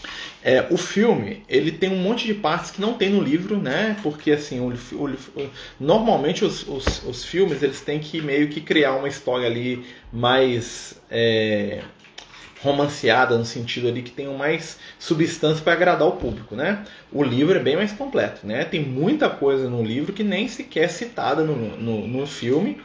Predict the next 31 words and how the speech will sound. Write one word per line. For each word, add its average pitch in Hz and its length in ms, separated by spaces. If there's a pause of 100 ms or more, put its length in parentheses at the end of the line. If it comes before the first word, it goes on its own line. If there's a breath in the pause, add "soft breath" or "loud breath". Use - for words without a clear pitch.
(100)
né? 139 320 (200 loud breath)
Como 175 200
tem 202 140
muita 202 240
coisa 170 280
do 165 120
filme 165 260
que 208 100
é, 233 40
que - 280
é 190 260
meio 202 280
que 208 180
criada 170 560
lá 120 140
da 135 100
cabeça 127 400
do 131 100
pessoal 131 460
lá, 120 120
do 123 100
autor 131 320
lá, 135 100
porque - 160
ele 285 80
achou 285 220
que - 60
fica - 140
mais 247 140
legal, 233 480
né? 147 320